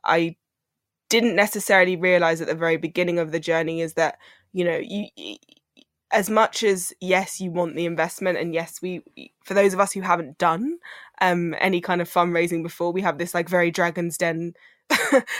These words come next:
style imagination of what it means to raise money. And I think something that gets lost in that is that it's as much about wanting to work with that person in the kind of long term. And there were a couple of people who did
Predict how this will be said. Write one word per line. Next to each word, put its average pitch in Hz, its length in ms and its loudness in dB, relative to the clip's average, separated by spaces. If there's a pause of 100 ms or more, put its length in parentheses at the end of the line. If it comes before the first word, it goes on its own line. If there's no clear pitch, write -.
(100)
style 220 1000 0 (280)
imagination 208 760 4
of 170 100 0
what 165 160 0
it 160 120 4
means 160 360 -4
to 170 100 -8
raise 160 300 -2
money. 170 260 0
And 160 120 0
I 156 60 -2
think - 280 -2 (280)
something 208 280 4
that 196 140 2
gets 180 200 2
lost 190 280 4
in 180 100 2
that 170 200 4
is 165 120 0
that 180 140 6
it's 165 180 2
as 180 120 -2
much 185 260 4
about 165 500 2 (420)
wanting 190 580 2
to 180 120 2
work 175 320 4
with 165 140 0
that 160 240 2
person 170 480 2
in 160 220 2
the 160 100 0
kind 156 200 2
of 156 120 -2
long 160 300 0
term. 175 380 2 (280)
And 185 160 4
there 185 120 10
were 190 100 8
a 180 40 6
couple 185 320 2
of 175 80 0
people 170 260 0
who 170 120 2
did 156 320 2